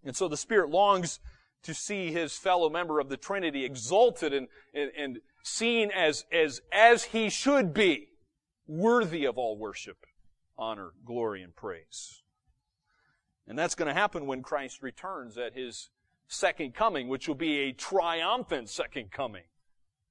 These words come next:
Very different from His first one, <laughs> where, where He was born in, in, in a lonely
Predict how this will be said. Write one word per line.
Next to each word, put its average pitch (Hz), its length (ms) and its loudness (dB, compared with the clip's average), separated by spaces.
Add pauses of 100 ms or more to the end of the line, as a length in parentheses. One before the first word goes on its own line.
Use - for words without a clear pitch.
Very 196 280 4
different 180 380 2
from 165 140 2
His 147 140 -2
first 226 380 -2
one, 123 260 -4
<laughs> 135 40 -10
where, 170 160 -6 (220)
where 156 140 -2
He 147 80 0
was 139 160 -4
born 170 400 2
in, 135 200 -2 (340)
in, 135 260 -6
in 139 160 -6
a 113 120 -2
lonely 127 840 0